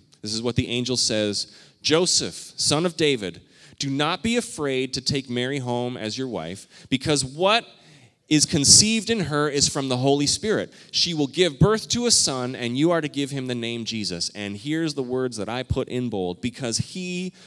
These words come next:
will save his people from their sins." He will save the people from their sins. Now, when I read this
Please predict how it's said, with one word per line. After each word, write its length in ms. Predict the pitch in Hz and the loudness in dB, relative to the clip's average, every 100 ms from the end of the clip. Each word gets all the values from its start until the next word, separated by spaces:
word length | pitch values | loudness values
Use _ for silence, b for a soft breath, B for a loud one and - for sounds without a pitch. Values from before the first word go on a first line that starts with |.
| B | B
will 160 | 117 98 | -2 2
save 640 | - - 151 151 156 156 - B | 4 4 2 0 -4 -6 -12 B
his 200 | B - | B -4
people 720 | - - 151 - 139 135 131 B B | -4 -6 -6 -4 -4 -4 -8 B B
from 600 | - - 127 127 127 123 - b | -12 -6 -4 -4 -6 -10 -14 b
their 240 | - 110 113 | -4 -2 0
sins." 920 | - - 104 92 76 71 73 - - - _ _ _ _ | 0 0 -2 -6 -8 -12 -10 -10 -12 -20 _ _ _ _
He 160 | - 123 | -10 -6
will 140 | 113 | 0
save 800 | 104 - 156 156 165 170 175 170 | 4 4 4 2 0 0 -2 -6
the 80 | - | -10
people 720 | - - 143 107 98 95 98 _ b b b | -10 -8 -6 -4 -4 -4 -8 _ b b b
from 560 | - 120 110 110 104 - | -10 -6 -4 -4 -8 -10
their 340 | 95 101 98 | -8 -6 -4
sins. 840 | 92 - 95 82 76 76 - - - _ _ _ _ _ _ _ _ _ - - | -2 -2 -2 -6 -10 -12 -12 -14 -20 _ _ _ _ _ _ _ _ _ -16 -4
Now, 320 | 127 107 82 - - | 0 0 -4 -12 -8
when 160 | 120 | -4
I 140 | 156 170 | -2 -2
read 220 | 120 104 | -2 -2
this 460 | 104 107 - - | -2 0 0 -2